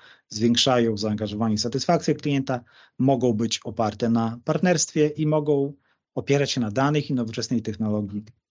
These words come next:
i rozwiązaniach. Proszę, żeby dla powyższego tematu przeprowadził Chat G P T burzę mózgów, e, żeby wybrał pomysły, które, mm, są, e, bardziej unikalne, nowe, niecodzienne i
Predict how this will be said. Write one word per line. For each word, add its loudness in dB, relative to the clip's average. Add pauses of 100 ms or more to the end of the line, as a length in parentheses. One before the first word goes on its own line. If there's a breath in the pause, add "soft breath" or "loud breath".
i 4
rozwiązaniach. -4 (380 loud breath)
Proszę, 4
żeby 0
dla 0
powyższego -2
tematu -2 (460 soft breath)
przeprowadził 0 (100)
Chat -2
G -8
P -8
T -6
burzę -4
mózgów, 2 (520 soft breath)
e, 2
żeby 2
wybrał 0
pomysły, 0
które, -2
mm, 2
są, 0
e, -6
bardziej 0
unikalne, 2
nowe, 2
niecodzienne 2 (480 loud breath)
i 4